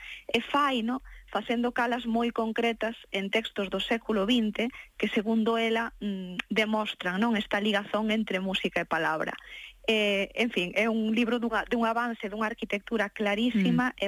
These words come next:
Speaker 1: moi doado de ler, moi aberto a públicos distintos.
Speaker 2: Moi ben, pois, em, axúdanos agora así a, a revisar algún dos conceptos ou dos exemplos que explora neste libro Luisa Villalta, Alba.
Speaker 1: Hmm.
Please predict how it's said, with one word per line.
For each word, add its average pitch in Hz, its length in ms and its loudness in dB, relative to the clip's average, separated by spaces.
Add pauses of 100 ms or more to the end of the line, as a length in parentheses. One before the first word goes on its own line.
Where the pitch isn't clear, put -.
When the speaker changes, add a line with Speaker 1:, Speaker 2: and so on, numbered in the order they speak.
Speaker 1:
moi 226 320 2
doado 196 560 0
de 185 140 -2
ler, 233 180 2
moi 233 160 2
aberto 202 320 0
a 185 80 -4
públicos 170 460 -4 (340)
distintos. - 560 -2 (380)
Speaker 2:
Moi 180 160 4
ben, 190 160 4 (240)
pois, 180 240 0 (240)
em, 170 80 -4 (180)
axúdanos 214 540 0
agora 220 400 2
así 175 300 0
a, 165 100 2 (180)
a 156 300 4
revisar 165 500 2
algún 175 300 4
dos 170 140 2
conceptos 165 580 -2
ou 147 400 2
dos - 400 -4
exemplos 170 580 2
que 165 140 -4
explora 160 240 0
neste 160 260 0
libro 147 600 2
Luisa 151 260 2
Villalta, 131 540 -4
Alba. - 220 -8 (400)
Speaker 1:
Hmm. 240 320 4